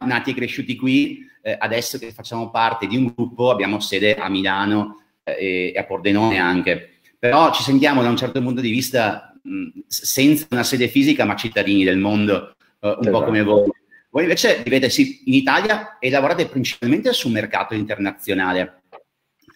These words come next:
Speaker 1: Come vedete anche questa, questa dicotomia tra, tra, tra vita italiana, mercato internazionale, perché ci sono anche differenze sostanziali, eh, su, su, su tutto. Il nostro mondo viene visto
Speaker 2: Sì.
Speaker 1: in maniera diversa, la comunicazione, il web design, la creatività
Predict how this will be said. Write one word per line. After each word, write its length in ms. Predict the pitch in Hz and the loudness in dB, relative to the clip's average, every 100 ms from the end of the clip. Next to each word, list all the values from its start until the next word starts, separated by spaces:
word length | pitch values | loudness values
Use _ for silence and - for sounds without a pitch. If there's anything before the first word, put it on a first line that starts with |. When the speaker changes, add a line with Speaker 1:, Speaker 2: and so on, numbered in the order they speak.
| _ - - | _ -20 -16
Speaker 1:
Come 240 | - 240 | -6 2
vedete 400 | 262 262 120 - | 4 4 2 0
anche 240 | - 135 139 | 0 2 2
questa, 460 | 135 131 147 123 | -2 -2 2 2
questa 240 | 123 135 143 | 2 -2 0
dicotomia 680 | 135 139 139 135 175 190 | 0 0 4 4 4 2
tra, 400 | - 107 98 95 - | 0 2 2 0 0
tra, 180 | 113 - | -2 0
tra 140 | 113 | 0
vita 280 | 123 135 139 | 0 -2 -2
italiana, 760 | 131 120 120 123 135 143 147 135 | 0 2 2 4 4 4 2 2
mercato 420 | 123 - 120 131 | 0 0 -4 -2
internazionale, 840 | 120 113 117 117 127 117 120 143 | -2 -2 -2 -4 -2 0 2 0
perché 120 | 135 117 | 0 -4
ci 40 | |
sono 140 | - 143 | -2 -2
anche 100 | 123 | -2
differenze 560 | 123 123 110 131 135 | -2 0 2 4 2
sostanziali, 1000 | 135 117 - 120 117 113 123 151 147 - _ _ _ _ | 0 -4 -4 -4 0 2 4 4 2 -6 _ _ _ _
eh, 120 | 95 | -6
su, 380 | 107 - 127 117 | -4 -4 -4 -6
su, 220 | 117 - - | -6 -12 -14
su 160 | 120 | -12
tutto. 320 | 131 175 - | -10 -6 0
Il 60 | 104 | 2
nostro 300 | 110 - 127 | 2 0 2
mondo 260 | 120 135 123 | 4 4 4
viene 180 | 117 117 | 4 4
visto 200 | 127 - | 2 2
Speaker 2:
Sì. 40 | |
Speaker 1:
in 60 | 117 | 2
maniera 220 | 110 113 | 2 0
diversa, 920 | 117 107 110 - 139 120 92 - - - | 0 -2 -4 0 2 2 0 -6 -14 -8
la 100 | 113 | -6
comunicazione, 720 | 107 107 104 104 - 110 110 | -4 -2 -2 -2 0 0 2
il 40 | |
web 160 | 101 104 | 2 2
design, 260 | 107 113 | 0 0
la 120 | 113 | 0
creatività 840 | 113 110 110 107 107 107 117 - | 0 0 0 -2 0 2 2 -2